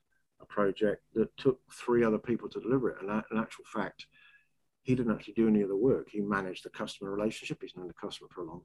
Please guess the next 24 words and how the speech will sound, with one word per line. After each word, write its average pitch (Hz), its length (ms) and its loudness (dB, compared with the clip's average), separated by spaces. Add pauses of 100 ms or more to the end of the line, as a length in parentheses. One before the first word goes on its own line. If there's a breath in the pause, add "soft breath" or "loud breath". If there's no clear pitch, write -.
time, 175 300 -4 (640 soft breath)
and, 95 500 -8
uh, 92 280 -4
the - 140 -14
customer 85 320 -16
trusts - 320 -10
him 117 200 -4
as 98 100 -6
a 87 120 -12 (280)
trusted 98 320 -10
advisor, 107 460 -4
but 104 160 -4
he's 117 320 -2
now 98 200 -4
able 98 240 -4
to 90 80 -12
have - 200 -12
conversations 92 960 -10 (720 loud breath)
with 107 120 0
his 92 140 -2
client 101 460 0
about 98 200 -4
a 90 60 -4
much 101 180 -4